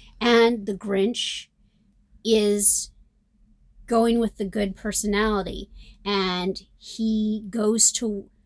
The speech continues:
cross in front of the mirror, and the reflection starts being a real jerk again. All of a sudden, his voice starts to alter, and we see Max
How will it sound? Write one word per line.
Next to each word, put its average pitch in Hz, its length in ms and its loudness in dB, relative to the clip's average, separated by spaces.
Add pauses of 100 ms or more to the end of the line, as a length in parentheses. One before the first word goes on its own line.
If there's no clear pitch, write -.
(200)
cross 226 380 0
in 226 120 0
front 220 200 -2
of 196 60 2
the 196 40 2
mirror, 208 420 0 (360)
and 233 420 2 (160)
the 196 380 -4
reflection 202 640 -2
starts 202 360 -2
being 220 280 0
a 196 60 2
real 202 260 -2
jerk 247 420 -4
again. 190 520 -10 (440)
All 240 220 2
of 247 80 0
a - 20 -4
sudden, 233 300 2
his 180 180 -4
voice 208 380 -2
starts 202 380 -2
to - 60 -10
alter, 180 360 -4
and 190 180 -4
we 202 140 0
see 196 260 0
Max 208 880 -2